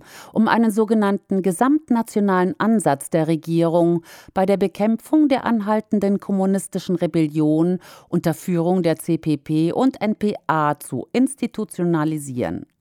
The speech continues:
Mittlerweile sind sämtliche Mitgliederorganisationen der N D F P als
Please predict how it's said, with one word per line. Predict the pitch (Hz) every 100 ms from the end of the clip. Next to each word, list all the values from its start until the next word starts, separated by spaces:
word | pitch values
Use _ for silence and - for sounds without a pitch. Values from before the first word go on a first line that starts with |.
| _ - - -
Mittlerweile | 220 214 202 190 180 185
sind | 170 180 165
sämtliche | 226 233 - 156 170
Mitgliederorganisationen | 165 160 - 160 156 131 160 156 160 147 - 160 180 190
der | 160 -
N | 160
D | 151
F | 135 -
P | - 151 156 170 - - _
als | 175 180 -